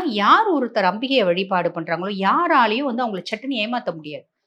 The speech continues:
இவங்களுக்குள்ளேயே வந்து பாத்தீங்கன்னா ஒரு போல்ட்னஸ் மேலோங்கும் அப்படின்னு சொல்லலாம். அப்ப ரிஷபத்துக்கு எப்பயுமே அம்பிகை வழிபாடு. அந்த அம்பிகை வழிபாடுலயும் நான் இன்சிஸ்ட் பண்றது என்னோட கிளையன்ஸ்க்கு என்ன அப்படின்னாமா, மைஷாசுர மர்தினி ஸ்லோகம் பாராயணம் பண்ண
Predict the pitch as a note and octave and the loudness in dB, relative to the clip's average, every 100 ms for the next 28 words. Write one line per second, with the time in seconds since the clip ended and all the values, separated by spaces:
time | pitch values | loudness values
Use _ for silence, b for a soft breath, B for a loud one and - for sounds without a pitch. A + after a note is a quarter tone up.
0 | _ G#3+ G#3 D4 F4 F4 E4+ D4 E4+ E4 | _ -16 -2 2 4 2 2 2 2 2
1 | C4 C#4+ G#3+ G3 A#3+ C4+ G#3+ F3+ G#3+ C#4 | 2 -2 -2 -2 -2 0 0 2 2 4
2 | C#4 B3+ - A3 G3+ G#3+ G3+ E3 E3 D#3 | 2 -2 -6 -6 2 2 2 -2 -6 -8
3 | F3 F3+ F3+ D#3 D3+ b b b A3+ B3+ | -8 -10 -10 -12 -14 b b b -2 -2
4 | A#3+ G4 G4 F#4 D4 A3 F4+ F#4+ D4 A#3+ | 0 -4 -4 -2 -4 -2 -4 2 2 2
5 | C4 B3 G#3 G#3 G3+ A#3 F#4 - _ _ | 0 0 -2 0 0 0 -4 -12 _ _
6 | A3 A3 A3 E4+ F#4+ F4 C#4+ C#4 B3+ C4+ | 2 4 4 2 2 2 0 4 4 4
7 | D#4+ C4 D#4+ G4 E4+ F4 D4+ C#4 A#3 A3 | 2 4 4 4 2 2 -2 0 2 2
8 | G3+ F#3 F#3 F#3+ G3+ G3+ F3+ E3+ F3 E3 | 2 -2 0 -2 -2 -4 -4 0 -2 -2
9 | F3+ E3+ F3 D4+ B3 D4+ G4+ F#4+ C#4 G3 | -6 -6 -4 -2 -2 -4 -6 -6 -4 -2
10 | F3 F3+ F3 E3+ D#3+ G3 F3 D#3+ D#3 D#3+ | -4 -4 -8 -8 -10 -2 -2 -2 -6 -10
11 | D#3 | -14